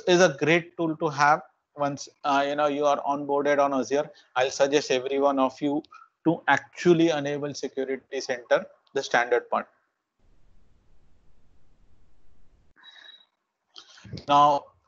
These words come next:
it, you can analyze security information from variety of sources, that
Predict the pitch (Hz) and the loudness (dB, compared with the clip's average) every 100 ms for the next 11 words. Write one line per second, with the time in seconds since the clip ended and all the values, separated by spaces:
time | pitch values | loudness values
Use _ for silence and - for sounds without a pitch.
0 | _ 160 156 160 160 160 170 170 151 147 | _ -4 0 4 4 4 2 2 0 2
1 | 147 160 156 147 - 151 151 151 135 147 | 2 2 0 -8 -6 -4 -2 -4 -4 -4
2 | 139 127 143 143 143 135 131 139 135 156 | -4 -6 -6 -2 -2 2 4 4 2 0
3 | 143 135 - 135 120 156 170 - _ _ | 0 -2 -2 -2 -2 -6 -6 -10 _ _
4 | _ _ _ _ _ _ 143 139 143 | _ _ _ _ _ _ 4 4 2